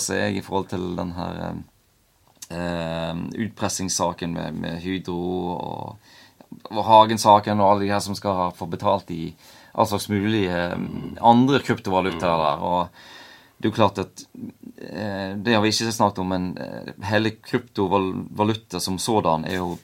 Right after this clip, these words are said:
totalt uregulert. Som er, jeg kan lage en kryptovaluta, jeg må overbevise om folk at det er mye, verdt mye penger, og samle inn de pengene og så forsvinner.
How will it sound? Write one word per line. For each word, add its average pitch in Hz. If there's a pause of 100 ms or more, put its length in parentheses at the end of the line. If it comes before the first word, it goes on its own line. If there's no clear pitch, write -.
(100)
totalt 107
uregulert. 95 (460)
Som 110
er, 110
jeg 104
kan 113
lage 117
en 101
kryptovaluta, 95
jeg 92
må 87 (520)
overbevise 117
om 98
folk 104
at 92
det 95
er 92
mye, 98 (720)
verdt 104
mye 113
penger, 104
og 92 (720)
samle 113
inn 110
de 101
pengene 101
og 87
så -
forsvinner. 90